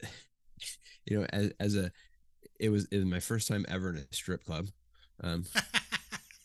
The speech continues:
Speaker 1: like, I, I love telling the story too, because, because it literally, you know, again, we're the, we're in the nineties, we're overseas, and,
Speaker 2: Yeah.
Speaker 1: uh, you know, and so we had, <laughs> my buddy,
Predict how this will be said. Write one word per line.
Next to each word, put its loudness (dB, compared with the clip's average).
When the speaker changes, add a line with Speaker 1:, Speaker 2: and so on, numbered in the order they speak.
Speaker 1:
like, 0
I, 2
I 4
love 4
telling 2
the 4
story 2
too, 4
because, 2
because 2
it 2
literally, 6
you 2
know, -2
again, 2
we're 2
the, 4
we're 0
in 4
the 4
nineties, 2
we're -2
overseas, -4
and, 2
Speaker 2:
Yeah. -2
Speaker 1:
uh, -2
you 2
know, 2
and 2
so 2
we 2
had, 0
<laughs> -12
my 2
buddy, 2